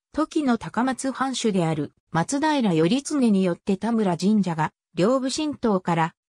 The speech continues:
唯一神道に改められたため当時以外に十二あったと言われる宮寺は廃止される。唯一存続を許された当時は、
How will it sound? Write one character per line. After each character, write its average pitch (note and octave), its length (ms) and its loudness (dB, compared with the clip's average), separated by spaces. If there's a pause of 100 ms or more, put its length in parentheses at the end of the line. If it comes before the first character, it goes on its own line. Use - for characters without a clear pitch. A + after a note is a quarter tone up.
唯 C#4 340 0
一 G3+ 260 -8
神 C4+ 180 -2
道 G#3 200 2
に E3+ 120 0
改 G3+ 360 0
め C4+ 140 0
ら C4+ 100 0
れ A#3+ 120 -2
た F3+ 120 -4
た E3+ 140 -4
め E3+ 140 0
当 G#3+ 260 0
時 A#3 160 0
以 A#3 40 -4
外 G3+ 220 2
に D3+ 160 0
十 F3 240 0
二 F#3 220 2 (240)
あ G#3 80 0
っ - 40 -6
た C4+ 200 -6
と F#3+ 140 0
言 F#3 120 2
わ G#3 120 2
れ B3+ 120 2
る B3 100 2
宮 A#3 280 2
寺 G3+ 240 2
は D#3 100 0
廃 D#3+ 220 -2
止 - 200 -4
さ F#3 120 -4
れ D#3+ 120 -4
る。 D3 200 -4 (760)
唯 C#4 320 0
一 G3+ 220 -6
存 A3 280 0
続 C4 280 -2
を A3+ 80 2
許 A3 220 0
さ B3 140 -4
れ A#3 100 0
た F#3 120 -4
当 G3 180 2
時 D#3+ 140 -4
は、 D3+ 200 0